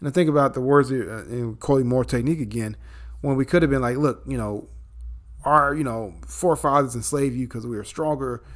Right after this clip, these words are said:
but, you know, we were wrong, and, you know, let's move on." But instead that,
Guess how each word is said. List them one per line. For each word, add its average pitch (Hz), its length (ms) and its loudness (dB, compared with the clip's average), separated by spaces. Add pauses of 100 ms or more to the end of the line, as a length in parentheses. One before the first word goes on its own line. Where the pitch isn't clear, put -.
(300)
but, 120 200 -2
you 135 60 -4
know, 117 80 -4
we 120 100 -2
were 107 80 -4
wrong, 143 520 2 (640)
and, 113 600 -6
you 143 80 -6
know, 113 100 -4
let's 120 200 -2
move 123 260 -2
on." 147 320 2
But 131 200 -2
instead 156 520 4
that, 123 240 -2